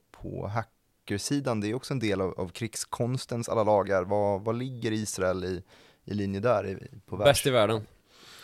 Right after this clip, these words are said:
Speaker 2: Man brukar ju prata om Ryssland som bäst i världen vad det gäller hackning, men det kanske är hur mycket man faktiskt utför.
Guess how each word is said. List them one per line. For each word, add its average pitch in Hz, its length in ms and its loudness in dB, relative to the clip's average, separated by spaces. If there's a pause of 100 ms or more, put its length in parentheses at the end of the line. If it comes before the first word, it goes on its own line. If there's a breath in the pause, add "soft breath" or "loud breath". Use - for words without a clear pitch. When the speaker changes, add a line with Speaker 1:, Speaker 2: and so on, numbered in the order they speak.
(720 loud breath)
Speaker 2:
Man 131 120 6
brukar 156 220 8
ju 151 40 6
prata 156 320 8
om 123 240 6
Ryssland 143 500 2
som 135 140 4
bäst 113 220 2
i - 20 -2
världen 110 280 4
vad 110 120 2
det 110 40 4
gäller 101 280 2
hackning, 107 440 -4
men 113 100 -2
det 135 100 4
kanske 139 300 2
är 113 240 6
hur 120 200 -6
mycket 117 340 -2
man 104 280 0 (160)
faktiskt - 480 -6
utför. 120 640 0